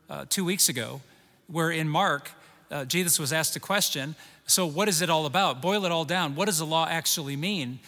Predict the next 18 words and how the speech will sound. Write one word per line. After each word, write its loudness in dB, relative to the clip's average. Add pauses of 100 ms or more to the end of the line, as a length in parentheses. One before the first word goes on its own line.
(160)
And -4
then 0
in 0
Luke -2
ten, 0
a -2
very -2
similar 0
situation, -2
interaction -4
happens. -2 (800)
Luke -2
chapter -2
ten, 2
verse -2
twenty-five -4
through -8
twenty-eight. -10